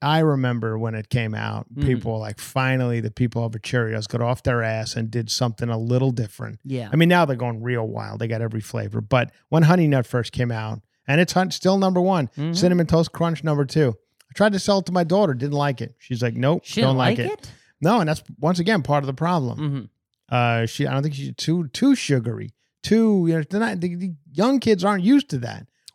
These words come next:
Speaker 1: We
Speaker 2: Uh-huh.
Speaker 1: were used to it 'cause we were freaks. We were lo-, they just gave us Pixie Sticks, and we, you know, we, we were used to sugar.
Speaker 2: Mm-hmm.
Speaker 1: So we just had, mo-, you know, Cinnamon Toast Crunch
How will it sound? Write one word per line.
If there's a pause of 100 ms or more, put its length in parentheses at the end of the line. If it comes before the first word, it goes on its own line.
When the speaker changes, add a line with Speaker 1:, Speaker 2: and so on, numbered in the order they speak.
(120)
Speaker 1:
We
Speaker 2:
Uh-huh.
Speaker 1:
were
used
to
it
'cause
we
were
freaks. (300)
We
were
lo-, (160)
they
just
gave
us (380)
Pixie
Sticks,
and
we,
you (160)
know,
we,
we
were
used
to
sugar. (160)
Speaker 2:
Mm-hmm. (100)
Speaker 1:
So
we
just
had,
mo-,
you
know,
Cinnamon
Toast
Crunch